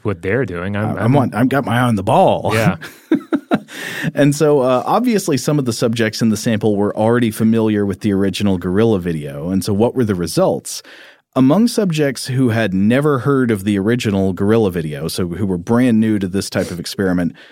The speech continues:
Speaker 2: fifty-six percent noticed the gorilla. So a little more than half saw it. Uh, and this is roughly in line with what previous experiments have found. It's gone up and down with various conditions, but sometimes it, it's around half.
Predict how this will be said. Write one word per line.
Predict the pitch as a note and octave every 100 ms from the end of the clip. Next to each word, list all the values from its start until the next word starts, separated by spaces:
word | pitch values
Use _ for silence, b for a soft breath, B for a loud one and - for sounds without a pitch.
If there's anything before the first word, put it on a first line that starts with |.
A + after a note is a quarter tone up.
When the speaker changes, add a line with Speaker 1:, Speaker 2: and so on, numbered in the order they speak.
| B
Speaker 2:
fifty-six | - - F3 - F3 - C#3+ A#2 -
percent | C3 A2 A2+ G#2 -
noticed | G#2 F#2+ F2 -
the |
gorilla. | F2+ F#2+ D#2 A#1
So | -
a | G2
little | A2 B2+
more | A#2 A2+
than | G#2 G2
half | G#2 G2 F#2
saw | - F#2 C2
it. | A#1 - - b b b b
Uh, | F#2+ G2
and | G#2
this | C3 C#3+
is | A#2 A2+
roughly | C3 C#3 C#3+ A#2 A#2+ G#2
in | F#2
line | F#2 F#2 F2+
with | F2 -
what | G2
previous | - F#2+ F2 D#2
experiments | - - E2 D#2+ D#2
have | E2+
found. | F#2+ D#2 F2+
It's | G#2+
gone | D#3 B2+
up | G#2+ F#2
and | F#2+
down | F2+ F2 F2 F2
with | - G2+
various | F#2+ G2 F#2 F2 D#2 -
conditions, | - E2+ E2 E2+ E2
but | F#2
sometimes | - C#3+ B2 G#2
it, | F#2+ -
it's | G#2 -
around | G2+ D#2
half. | - - - -